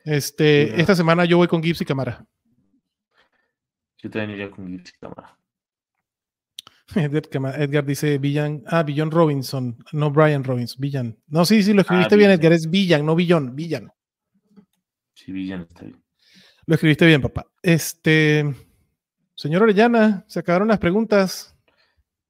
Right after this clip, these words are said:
Speaker 2: Listo,
Speaker 1: ¿Algún
Speaker 2: ya hora
Speaker 1: consejito que
Speaker 2: de
Speaker 1: nos quiera dejar
Speaker 2: retirarnos.
Speaker 1: o nos vamos a ir al partido?
Speaker 2: No, nada, ya, yo creo que ya es hora de irnos al partido, eh, pasarla chido y esperar que el domingo alguien se pueda,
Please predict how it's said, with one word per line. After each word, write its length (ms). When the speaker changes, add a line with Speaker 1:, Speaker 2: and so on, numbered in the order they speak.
Speaker 2:
Listo, 320
Speaker 1:
¿Algún 120
Speaker 2:
ya 140
hora 60
Speaker 1:
consejito 280
que 120
Speaker 2:
de 40
Speaker 1:
nos 140
quiera 200
dejar 380
Speaker 2:
retirarnos. 140
Speaker 1:
o 80
nos 140
vamos 200
a 40
ir 60
al 80
partido? 480
Speaker 2:
No, 160
nada, 240
ya, 420
yo 180
creo 100
que 100
ya 100
es 140
hora 160
de 80
irnos 260
al 140
partido, 680
eh, 360
pasarla 400
chido 480
y 100
esperar 400
que 80
el 100
domingo 580
alguien 400
se 120
pueda, 580